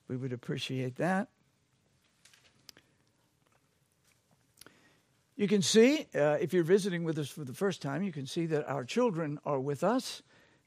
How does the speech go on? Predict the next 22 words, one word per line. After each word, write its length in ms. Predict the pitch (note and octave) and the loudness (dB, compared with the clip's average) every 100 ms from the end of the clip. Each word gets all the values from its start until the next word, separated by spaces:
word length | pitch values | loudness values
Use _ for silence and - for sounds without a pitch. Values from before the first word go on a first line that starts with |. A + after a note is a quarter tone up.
| - | -12
and, 300 | A#2+ C3 C3+ | -8 -6 -4
uh, 140 | C3 | -6
we 180 | B2+ D3 | -4 -6
delight 600 | C3+ C3 D3 E3+ F#3 C3 | -4 -2 0 0 -2 -8
to 140 | - C#3 | -6 -2
have 200 | D3+ C3+ | -2 -2
them 160 | C3 | -4
here. 260 | C3+ G3 C#4+ | 0 0 2
We 160 | F3+ | -2
believe 360 | B2+ D3+ D3+ D3 | -2 -2 -2 -2
this 200 | D3 - | -6 -8
is 140 | C3 | -6
where 140 | D#3+ D3+ | -2 0
they 180 | C#3+ C#3+ | 0 0
ought 200 | D3 C#3+ | -2 -4
to 60 | |
be. 400 | B2+ C#3 A2+ G2 _ _ _ _ - - - - - | -6 -6 -6 -12 _ _ _ _ -20 -20 -20 -20 -10
Uh, 100 | C3+ | -6
but 200 | B2+ D3 | -4 0
they're 200 | E3+ F3 | 2 2
in 120 | D#3+ | 0
training, 500 | - E3+ F#3+ A3+ A#3 | 0 0 0 0 -4